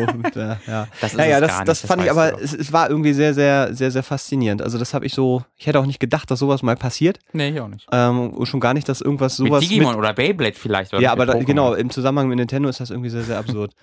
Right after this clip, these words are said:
Speaker 2: <laughs> Beyblade.
Speaker 1: Ach, ich weiß nicht.
Speaker 2: So,
Speaker 1: Ja.
Speaker 2: äh, du hast, ich, ähm, muss jetzt mal zum nächsten Punkt kommen, weil ich sehr interessiert
Speaker 1: Oh Gott,
Speaker 2: daran
Speaker 1: ja,
Speaker 2: selbst
Speaker 1: ich
Speaker 2: bin.
Speaker 1: wollte grad sagen, es sind ja sogar mehr als drei Sachen diese Woche bei
Speaker 2: Ja,
Speaker 1: mir passiert, die
Speaker 2: das
Speaker 1: sehr, sehr
Speaker 2: Wichtigste,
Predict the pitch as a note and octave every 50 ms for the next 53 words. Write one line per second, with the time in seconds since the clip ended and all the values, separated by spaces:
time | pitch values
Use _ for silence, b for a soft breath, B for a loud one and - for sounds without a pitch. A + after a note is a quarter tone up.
0 | _ - - - - - G3+ G3 F#3+ F#3+ G3 G3 G3 A2 - C#3 C#3+ D3+ D#3 D#3+
1 | E3 E3 E3 E3+ - - - A#2 - - A#2+ A#2 A2+ - - - - C3 C3+ C3+
2 | C#3 C3+ D3 F#3 G3+ G3 - - E3+ D3+ D3 C#3+ - - - A#2 C#3 C#3 D3 D3
3 | C3+ - - B2+ B2+ B2 B2 C#3+ D3 D#3 D#3 - D3 - C#3+ - - C#3 C3+ B2+
4 | - C3+ - C#3 C#3 - B2 A2 A#2 A2 A2 - A#2 A#2+ - - - F3 D#3+ -
5 | D3+ - G#2+ C#3 - - C#3+ D3 D#3+ - C#3+ B2+ F3+ - D3 B2+ D3+ D#3+ D3+ C3
6 | C3+ C#3+ C#3 C3 B2 C3+ C3+ C3 B2 B2 A#2 C3+ D3 D#3 A#2 B2 - - A#2+ B2
7 | B2 A2+ A#2+ A2 A#2 B2 A#2+ A#2 A#2+ A#2 A#2 C3 A#2+ A#2 A2+ B2+ B2 A2+ A#2+ B2
8 | - - B2+ - - - A#2+ A2+ A#2+ C3+ B2+ A#2+ B2 B2 D3+ B2+ B2